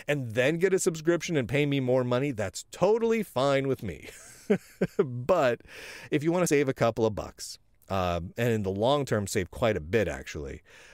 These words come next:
I recommend you go grab it now. Support this work. Support literally the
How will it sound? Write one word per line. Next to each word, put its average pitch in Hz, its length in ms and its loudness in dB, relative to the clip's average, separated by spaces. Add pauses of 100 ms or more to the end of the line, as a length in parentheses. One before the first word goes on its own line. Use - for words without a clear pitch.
(200)
I 127 140 2
recommend 107 600 0
you 85 80 -8
go 90 160 -4
grab 90 380 0
it 90 200 -4
now. 78 420 -10 (120)
Support - 920 -4
this 120 260 0
work. 76 340 -10
Support 156 440 0
literally 156 580 2
the 107 240 -6